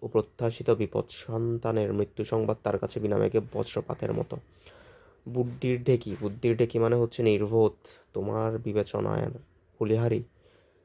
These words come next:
আহ, সুন্দর ওয়ার্ড, বলিহারি। তোমার বিবেচনার বলিহারি মানে, বলিহারি মানে মারে বাপ, তোমার বিবেচনার মারে বাপ। অমন বুদ্ধির ঢেকির কাছে গেছো বুদ্ধি নিতে, তাহলে তোমার বিবেচনার বলিহারি, বলিহারি মানে মারে বাপ। আহ,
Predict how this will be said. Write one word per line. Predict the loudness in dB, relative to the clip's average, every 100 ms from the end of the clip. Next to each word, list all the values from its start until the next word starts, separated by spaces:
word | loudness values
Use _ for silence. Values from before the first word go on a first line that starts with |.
| _ _ -14
আহ, | -12
সুন্দর | -4 0 2 2
ওয়ার্ড, | 0 2
বলিহারি। | 0 2 -2 -4 -12 _ _ -20 _ -4
তোমার | 2 2
বিবেচনার | 2 0 0 0 -2 -2
বলিহারি | -2 -2 0 -2 -2
মানে, | -2 -2
বলিহারি | -2 -2 0
মানে | 0 0
মারে | -4 -4 -6 -8
বাপ, | -12 -6
তোমার | -4 -2
বিবেচনার | -2 -2 -2 -4 -4
মারে | -4 -6 -6
বাপ। | -8 -10 _ -20 -20 -20 -20 _ -2
অমন | 2 2 0
বুদ্ধির | -4 -6 -6 -2
ঢেকির | -2 -2 -4
কাছে | -2 -2 0
গেছো | 0 0 -2
বুদ্ধি | -6 -6 -2
নিতে, | -2 -4 -8 -10 _ _ _ -10
তাহলে | -6
তোমার | -4 -2 0 0
বিবেচনার | 0 -2 -2 -4 -2
বলিহারি, | 0 0 0 0 -2
বলিহারি | -2 -2 -2 -4
মানে | -4 -4
মারে | -4 -6
বাপ। | -6 -10 -14 -20 _ _ _
আহ, | -20